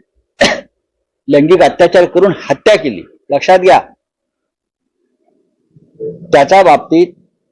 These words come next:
देवेंद्र फडणवीस, राज्याचे उपमुख्यमंत्री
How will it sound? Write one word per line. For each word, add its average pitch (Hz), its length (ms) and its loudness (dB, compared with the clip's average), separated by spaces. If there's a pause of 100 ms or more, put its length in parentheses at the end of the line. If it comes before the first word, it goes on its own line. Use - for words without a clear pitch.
(220)
देवेंद्र 151 420 0 (100)
फडणवीस, 156 840 -2 (1500)
राज्याचे 139 480 0
उपमुख्यमंत्री 160 1080 -2